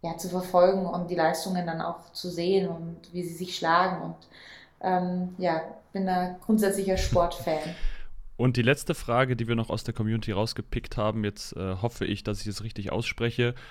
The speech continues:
Speaker 2: Woahitz Nadja oder Woahitz Nadja möchte wissen, wie bist du zum Sport gekommen?
Speaker 1: Ja, das ist tatsächlich eine total lustige Geschichte, weil ich, <laughs> ähm, sehr, sehr unsportlich war in meiner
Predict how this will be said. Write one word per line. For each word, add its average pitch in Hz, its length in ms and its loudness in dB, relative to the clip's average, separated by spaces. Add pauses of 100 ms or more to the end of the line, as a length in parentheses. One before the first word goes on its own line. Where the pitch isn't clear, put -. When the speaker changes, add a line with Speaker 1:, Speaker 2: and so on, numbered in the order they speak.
(180)
Speaker 2:
Woahitz 127 1400 0
Nadja 98 680 0 (200)
oder 87 340 -2
Woahitz 101 540 2
Nadja 101 520 -4 (500)
möchte 107 320 0
wissen, 127 480 -2
wie 80 100 -14
bist 101 240 0
du 104 60 -4
zum 92 180 -8
Sport - 300 -8
gekommen? - 340 -12 (180)
Speaker 1:
Ja, 190 140 6
das 233 140 2
ist 262 120 -4
tatsächlich 233 400 4
eine 214 120 2
total 202 360 0
lustige 233 380 0
Geschichte, 262 640 -2
weil 190 200 2
ich, - 300 -2 (300)
<laughs> 359 280 -6
ähm, 214 320 10
sehr, 262 240 6
sehr 262 160 6
unsportlich 190 680 2
war 185 420 4
in 196 160 -8
meiner 190 600 2